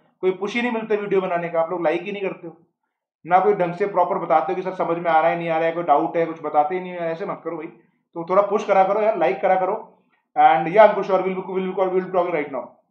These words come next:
after the class, ठीक है। तो आप लोग ये ध्यान रखना, राजस्थान थ्री सिक्सटी में आप इसको like करो, subscribe करो, channel को share करो, comment करो, recommend करो, ठीक है। और अगर plus पे जुड़ना चाहते हो तो मेरा code है टेन वी एस, इसको यूज करना, टेन वी एस बहुत important है, code आपके लिए ध्यान रखना, viral कर लो इस code को,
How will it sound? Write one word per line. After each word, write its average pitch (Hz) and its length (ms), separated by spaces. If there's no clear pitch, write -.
after 151 140
the 147 100
class, 127 200
ठीक 196 80
है। 233 60
तो 220 100
आप 180 360
लोग 190 200
ये 196 60
ध्यान 170 280
रखना, 180 240
राजस्थान 185 440
थ्री 180 100
सिक्सटी 180 300
में 180 260
आप 170 260
इसको 170 180
like 151 260
करो, 180 140
subscribe 165 460
करो, 185 180
channel 160 280
को 175 120
share 160 240
करो, 175 440
comment 185 300
करो, 196 280
recommend 180 440
करो, 196 460
ठीक 170 120
है। - 400
और 165 140
अगर 175 160
plus 185 280
पे 202 80
जुड़ना 190 240
चाहते 196 280
हो 202 40
तो 196 80
मेरा 180 200
code 180 260
है 190 80
टेन 175 260
वी 175 140
एस, 180 120
इसको 170 180
यूज 175 240
करना, 175 200
टेन 170 280
वी 170 80
एस 180 100
बहुत 160 180
important 156 440
है, 185 220
code 156 220
आपके 147 220
लिए 160 120
ध्यान 143 220
रखना, 151 160
viral 147 260
कर 160 80
लो 160 140
इस 185 80
code 170 240
को, 202 260